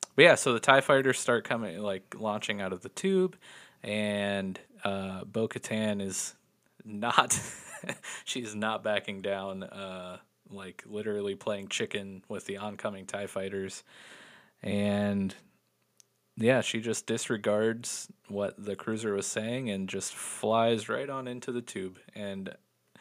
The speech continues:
that whole sh-, shot of the, the shuttle coming in and then the wings, like, raising up and, like, scraping and, like, bouncing kinda off the walls of the tube and then crashing in, like, that whole sequence was really cool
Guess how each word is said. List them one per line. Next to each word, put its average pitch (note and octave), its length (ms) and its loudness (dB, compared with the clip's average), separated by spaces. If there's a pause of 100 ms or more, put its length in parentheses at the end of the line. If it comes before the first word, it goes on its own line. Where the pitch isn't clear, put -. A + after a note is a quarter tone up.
(260)
that B2 160 6
whole B2+ 280 4
sh-, - 200 -2 (180)
shot A2+ 460 -2
of G#2+ 400 -8 (1120)
the, F#2+ 560 -4 (280)
the A2+ 120 -8
shuttle A#2+ 480 6
coming B2+ 380 0
in A#2+ 320 2
and G#2 100 -4
then F#2+ 140 -6
the F#2+ 80 -6
wings, A2+ 480 -6
like, G2+ 240 -4
raising G#2+ 460 -6
up G#2+ 260 -6
and, F#2+ 240 -10
like, F2+ 420 -14 (240)
scraping A2 920 -2
and, G2 100 -10
like, F#2 220 -10 (240)
bouncing G#2 540 -6
kinda G#2 280 -8
off G#2 240 -12
the G2 60 -10
walls G2+ 360 -8
of G2 140 -16
the F#2+ 80 -16
tube G#2 480 -10
and F#2 140 -12
then F2+ 320 -16
crashing G#2 580 -8
in, G2 340 -14
like, F#2 240 -18
that G#2+ 140 -10
whole G#2 160 -8
sequence - 440 -14
was F#2+ 180 -14
really F#2+ 220 -14
cool F#2+ 360 -14